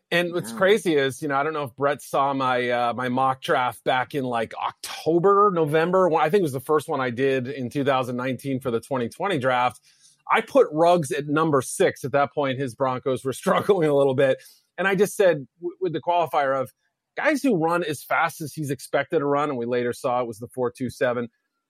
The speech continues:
Speaker 1: very
Speaker 2: Mm-hmm.
Speaker 1: seldom last very long, right?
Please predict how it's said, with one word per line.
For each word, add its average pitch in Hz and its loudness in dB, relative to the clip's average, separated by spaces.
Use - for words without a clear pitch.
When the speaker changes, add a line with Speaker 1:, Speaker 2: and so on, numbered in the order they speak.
Speaker 1:
very 185 4
Speaker 2:
Mm-hmm. 175 0
Speaker 1:
seldom 151 0
last 131 -2
very 120 0
long, 104 -6
right? 123 -2